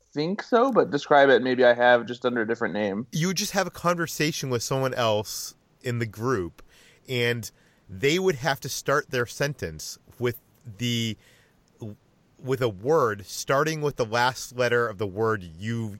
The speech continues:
Speaker 2: used in your sentence.
Speaker 1: Oh, okay.
Speaker 2: So what that would do would cause you not to be able to plan whatsoever for the next line. You would have to be completely in the moment because, you know, if I,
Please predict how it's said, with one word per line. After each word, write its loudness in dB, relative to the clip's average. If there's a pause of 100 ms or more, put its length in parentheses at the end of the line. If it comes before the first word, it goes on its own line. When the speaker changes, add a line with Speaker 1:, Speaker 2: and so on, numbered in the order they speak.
Speaker 2:
used -6
in -10
your -8
sentence. -16 (320)
Speaker 1:
Oh, 6
okay. 2
Speaker 2:
So 0
what -2
that 0
would -4
do 0
would -2 (400)
cause 0
you -8
not -2
to -10
be -2
able 0
to 0
plan -2 (140)
whatsoever -2
for -14
the -4
next -8
line. -10 (840)
You -2
would 2
have 0
to -12
be -4
completely -4
in 0
the 0
moment -4
because, -2 (1200)
you -4
know, 2
if -4
I, 4